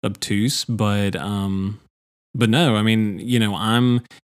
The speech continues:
further along at this point. I'm getting to the point where it's, you're starting to kind of understand, okay, this character,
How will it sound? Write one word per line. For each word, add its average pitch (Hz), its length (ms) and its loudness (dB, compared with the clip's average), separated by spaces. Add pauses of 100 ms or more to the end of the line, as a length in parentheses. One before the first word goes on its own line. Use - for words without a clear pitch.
(120)
further 127 280 4
along 117 260 4
at 104 80 0
this 107 140 0
point. 107 560 0
I'm 107 240 -2
getting 107 300 0
to 107 100 -4
the 104 80 -4
point 104 320 -4
where 98 220 -4
it's, - 380 -6
you're 113 180 2
starting 107 840 2
to 107 160 -4
kind 104 340 -4
of 98 100 -4
understand, 101 600 -4
okay, 113 460 -2 (440)
this 113 200 -2
character, 104 800 0